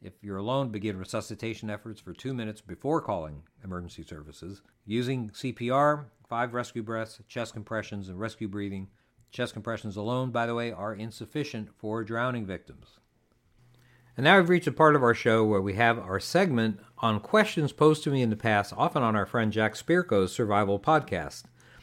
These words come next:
In this case, since Amy has a new minor wound kit coming out, we're gonna talk about soft tissue injuries and infections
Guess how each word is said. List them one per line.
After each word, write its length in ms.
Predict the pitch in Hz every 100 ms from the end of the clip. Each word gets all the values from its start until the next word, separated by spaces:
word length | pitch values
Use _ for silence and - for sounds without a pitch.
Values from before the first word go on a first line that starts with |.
| - _ -
In 120 | 101
this 180 | 165 165
case, 380 | - 147 139 - -
since 220 | - 117
Amy 220 | 120 120 110
has 200 | 110 101
a 200 | 92 92
new 340 | 95 117 120
minor 340 | 110 107 113 110
wound 260 | 104 98
kit 240 | - 147 147
coming 280 | 117 110
out, 260 | 101 101 98 -
we're 120 | 117
gonna 160 | 123
talk 240 | 120 131 117
about 240 | 123 110
soft 380 | - - 175 -
tissue 260 | 160 151 123
injuries 500 | 101 101 101 113 - -
and 120 | - 110
infections 640 | 107 113 - 104 101 101